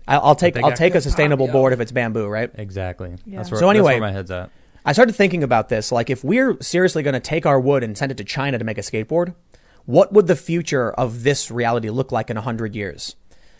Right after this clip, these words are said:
Speaker 1: And so I was thinking of a world where no one in the United States has any idea how to, how to make anything electronic at all. Like, if we went down this path. So you have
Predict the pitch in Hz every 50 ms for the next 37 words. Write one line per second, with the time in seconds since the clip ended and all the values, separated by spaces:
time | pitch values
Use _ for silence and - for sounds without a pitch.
0 | - _ - - 131 135 - 156 143 139 135 - 185 170 151 180 160 135 147 131
1 | 127 139 156 151 139 131 117 127 117 117 113 113 117 110 107 107 107 - - _
2 | _ - _ _ _ _ _ _ - 110 117 143 143 151 180 185 202 202 202 170
3 | 165 170 160 156 156 143 131 - 147 143 - 127 - - - 156 170 175 170 156
4 | 151 131 147 131 127 107 - 113 107 - - 139 135 127 131 120 - - - 180
5 | 190 160 - 180 165 156 135 - - 156 135 127 - - - 147 143 110 92 -
6 | - - - - - - - - - - - 117 131 131 139 - 156 143 160 131
7 | 127 135 123 113 - - 117 90 - - - - - - - - - - - _
8 | - - - - - - - 165 170 160 156 160 147 123 -